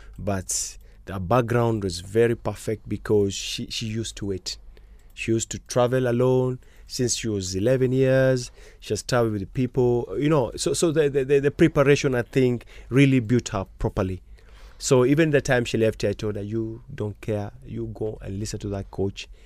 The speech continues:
Play as if there's no tomorrow, because you never know what is tomorrow." Because as I told you earlier, my theme was raising the standard of tennis to international level.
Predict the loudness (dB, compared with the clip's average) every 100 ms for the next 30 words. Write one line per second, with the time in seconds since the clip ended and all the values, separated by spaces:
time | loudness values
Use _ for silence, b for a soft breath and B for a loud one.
0 | b b b -16 -16 -18 -14 -2 2 2
1 | 0 -2 -2 -2 -2 -4 -4 -2 -2 -2
2 | -6 -4 -4 -8 -14 -20 -20 -12 -8 -6
3 | -6 -4 -4 -6 -6 -6 -8 -8 -8 -8
4 | -6 -8 -10 -16 B B B -6 -2 2
5 | 0 0 -4 -2 0 2 4 2 2 4
6 | 4 0 2 2 2 -2 -2 -2 -2 -4
7 | -6 -6 -6 -6 -8 -8 -6 -6 -6 -10
8 | -8 -8 -10 -8 -6 -4 -4 -6